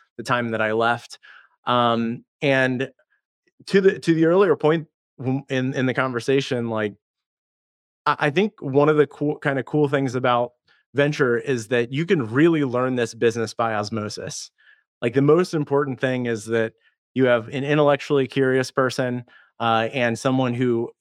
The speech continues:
uh, reaches high conviction on things, even if it's loosely held high conviction. And the rest of the stuff is not something you need to learn in business school. You know, you can just learn it by doing deals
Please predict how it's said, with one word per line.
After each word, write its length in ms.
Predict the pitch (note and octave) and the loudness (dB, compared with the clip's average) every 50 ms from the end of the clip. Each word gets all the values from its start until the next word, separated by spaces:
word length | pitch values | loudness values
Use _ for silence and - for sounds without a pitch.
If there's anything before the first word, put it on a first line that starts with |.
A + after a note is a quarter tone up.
| _ - | _ -4
uh, 160 | C3+ B2 A#2+ A2+ G#2+ | -2 -2 -2 -2 -2
reaches 380 | A2+ C#3 C3+ - C3+ B2+ A#2+ | -2 -2 -2 0 -2 -2 -2
high 320 | - - - B2+ B2+ C3 C3 | -4 -4 -2 0 0 0 0
conviction 800 | B2+ - C#3+ B2+ A#2 A2+ A2 A2 - - B2 A2 G#2 G#2 G#2+ - _ _ _ _ | -2 -4 -4 -4 0 0 -2 -2 -2 -6 -8 -8 -8 -10 -14 -16 _ _ _ _
on 220 | - B2 A#2+ A2+ A2 | -2 0 0 0 0
things, 420 | A#2+ A2 G#2 A2 A2+ - - - - | -2 -4 -4 -6 -10 -12 -14 -8 0
even 220 | E3 E3+ E3+ F3 | 2 2 4 4
if 120 | D#3+ D3+ D3+ | 2 2 0
it's 180 | C#3 - - - _ - _ _ - | -4 -6 -8 -20 _ -20 _ _ -2
loosely 400 | C#3 D#3+ E3 D#3 - - D3+ C#3 | 2 2 4 4 4 2 2 2
held 260 | B2 C3+ B2+ A#2+ A#2 | 2 0 -2 -2 -4
high 180 | G#2+ B2+ B2 A#2+ | -2 -2 -2 -2
conviction. 600 | A2+ - A#2+ A2+ A#2 G#2+ - - - - - - - - - - - - _ _ _ _ _ _ _ - | -2 -6 -8 -8 -8 -8 -8 -10 -12 -10 -10 -12 -12 -16 -20 -20 -20 -20 _ _ _ _ _ _ _ -2
And 440 | D3+ C#3+ C3+ C3 C3 B2+ B2+ - - _ _ _ _ _ _ _ _ - | 0 0 2 2 2 0 0 -2 -4 _ _ _ _ _ _ _ _ -6
the 140 | D3 D3 D3+ | 2 2 4
rest 240 | C#3+ D#3+ F3+ F#3 - | 6 4 2 2 0
of 80 | A3+ F3+ | -4 -4
the 80 | E3 | -4
stuff 560 | D3 - - D3 D3 D3 C#3+ - - - _ _ _ _ _ _ _ _ _ _ _ - | -4 0 0 2 2 2 0 -2 -10 -20 _ _ _ _ _ _ _ _ _ _ _ 0
is 120 | D#3+ D3 C3+ | 0 2 4
not 260 | D3+ D3+ D#3 E3+ D3+ | 4 4 4 2 0
something 300 | E3 D#3+ D3+ D3+ D3 D3 | -2 -2 0 0 -2 0
you 120 | D3 D#3 | 0 2
need 120 | D3+ D3 C#3 | 2 2 2
to 80 | C#3+ | 4
learn 140 | C#3+ C#3+ C#3+ | 2 2 2
in 80 | C#3 C3+ | 2 2
business 300 | C#3 C#3 B2+ C#3 C3 - | 0 0 2 0 -4 -4
school. 340 | - - C3 B2 - - _ _ _ _ - | -4 -6 -6 -6 -6 -12 _ _ _ _ -6
You 100 | B2+ C3+ | -2 0
know, 80 | C3 | 2
you 160 | C3 C3+ C#3 C#3+ | 2 2 2 2
can 140 | E3+ D#3+ | 0 2
just 180 | D3+ C#3+ B2+ - | 2 2 0 2
learn 200 | C#3 C#3+ D3 C#3+ | 2 2 4 4
it 180 | C#3 C3+ - _ _ _ _ _ _ _ | 2 0 0 _ _ _ _ _ _ _
by 160 | - C3 D3 D3 | -2 0 0 0
doing 220 | D3 D3 D3+ D3+ | 2 2 2 2
deals 400 | D#3 F3+ D3 A#2 - - - - | 2 2 0 0 -4 -10 -18 -20